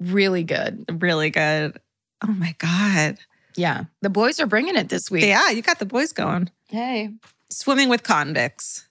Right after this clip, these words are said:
Speaker 2: It just starts, as my mom would say, "Haty hody." <laughs> I've been meaning to write this in for three years, but I am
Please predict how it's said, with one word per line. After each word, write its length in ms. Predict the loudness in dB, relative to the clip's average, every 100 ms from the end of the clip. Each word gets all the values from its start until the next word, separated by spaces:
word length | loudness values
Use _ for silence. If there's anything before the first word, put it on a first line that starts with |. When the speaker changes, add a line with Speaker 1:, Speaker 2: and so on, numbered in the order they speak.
| _
Speaker 2:
It 80 | -4
just 180 | -2 0
starts, 300 | 0 0 -2
as 180 | -2 2
my 140 | 2
mom 260 | 4 2 2
would 100 | 0
say, 380 | 2 2 2 -2 -10 _
"Haty 300 | 2 2 4
hody." 440 | 4 4 4 2 -2 _ -4
<laughs> 600 | -4 -6 -12 -10 -4 -4 _ -2 2 4 4
I've 160 | 4 4
been 160 | 2 4
meaning 220 | 4 4
to 80 | 4
write 240 | 2 2
this 160 | 0 0
in 120 | 0
for 120 | -2
three 240 | 0 2
years, 300 | 4 4 2
but 160 | 0 2
I 240 | 2 4 2
am 340 | 2 2 2